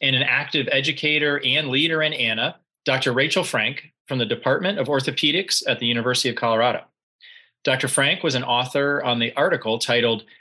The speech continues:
Patients with Knee Osteoarthritis Who Receive Platelet-Rich Plasma or Bone Marrow Aspirate Concentrate Injections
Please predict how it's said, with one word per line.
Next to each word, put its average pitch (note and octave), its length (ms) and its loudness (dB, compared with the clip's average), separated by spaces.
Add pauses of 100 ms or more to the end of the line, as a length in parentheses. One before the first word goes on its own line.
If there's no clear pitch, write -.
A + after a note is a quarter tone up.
(260)
Patients D3+ 440 0
with A#2+ 140 -4
Knee C3 320 2
Osteoarthritis C#3 1040 0
Who C3+ 160 0
Receive A#2 500 0
Platelet-Rich C#3 760 0
Plasma C#3+ 720 2
or B2 180 4
Bone A#2+ 360 0
Marrow B2+ 280 2
Aspirate D3+ 500 -2
Concentrate A2+ 640 -4
Injections A2 800 -2